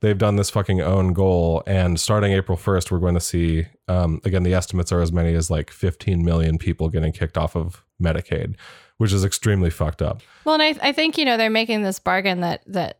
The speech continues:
Speaker 2: in the summer and the spring, everything's gonna be fine. But to think of, <laughs> to think of, like, "Okay, we're gonna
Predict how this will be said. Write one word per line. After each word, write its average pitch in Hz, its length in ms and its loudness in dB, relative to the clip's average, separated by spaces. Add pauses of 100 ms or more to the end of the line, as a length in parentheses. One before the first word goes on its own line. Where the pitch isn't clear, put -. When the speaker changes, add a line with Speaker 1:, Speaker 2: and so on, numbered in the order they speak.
Speaker 2:
in 196 140 -2
the 180 100 -6
summer 180 360 -4
and 170 180 -2
the 165 60 -6
spring, 170 400 -6
everything's 170 460 -6
gonna 175 180 -6
be 175 140 -6
fine. 180 640 -6 (280)
But 202 260 -2 (200)
to 233 120 -2
think 240 420 -2
of, 190 320 0 (440)
<laughs> - 260 -20
to 247 100 0
think 269 200 0
of, 285 100 0
like, 208 160 2
"Okay, 254 240 2
we're 240 100 -2 (120)
gonna 208 260 2